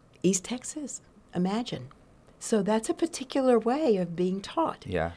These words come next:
Speaker 1: to hear. And, um, I have lots of friends, but generally my friends are, are a lot like me.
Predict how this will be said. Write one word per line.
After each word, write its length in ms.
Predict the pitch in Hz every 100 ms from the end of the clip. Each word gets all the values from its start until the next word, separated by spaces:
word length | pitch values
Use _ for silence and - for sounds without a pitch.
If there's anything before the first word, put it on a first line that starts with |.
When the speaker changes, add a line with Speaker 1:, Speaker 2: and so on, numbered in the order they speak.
| -
Speaker 1:
to 100 | -
hear. 480 | 202 285 302 - - - - - - -
And, 400 | 196 185 180 - - -
um, 540 | 185 175 160 156 165 - 160 - -
I 240 | 185 175
have 340 | 180 185 - 165
lots 240 | 165 180
of 60 | 180
friends, 480 | 233 320 349 - - - - -
but 400 | 180 202 156 -
generally 480 | 139 139 151 160 170
my 200 | 175 170
friends 500 | 180 180 180 180 180 -
are, 180 | 180 175 - - -
are 80 | 196
a 60 |
lot 260 | 220 277 262
like 260 | 202 220 -
me. 280 | - -